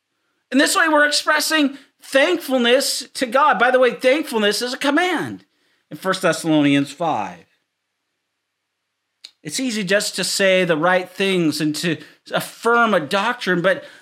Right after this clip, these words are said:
uh, until it becomes real in our lives, until we've taken ho-, it's taken hold in our lives, it's, and it's transforming us, let's be honest, we don't really know that doctrine.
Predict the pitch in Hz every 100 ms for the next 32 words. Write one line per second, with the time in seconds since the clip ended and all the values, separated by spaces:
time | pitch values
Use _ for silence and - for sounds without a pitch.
0 | _ 196 208 220 220 233 254 247 220 247
1 | 247 180 175 254 285 226 220 208 208 185
2 | 202 226 185 123 104 101 - - - _
3 | _ _ - 180 262 262 226 247 254 -
4 | 233 185 - _ - - - 214 208 -
5 | 285 277 233 185 - 277 302 254 196 196
6 | 185 170 196 233 185 165 - - - _
7 | 190 208 - - _ - - 247 262 -
8 | 208 240 277 214 170 135 131 135 - -
9 | - - _ _ _ _ _ _ _ _
10 | _ _ - 226 - 269 208 269 196 175
11 | 220 277 202 202 202 175 180 175 147 120
12 | 135 151 - 87 -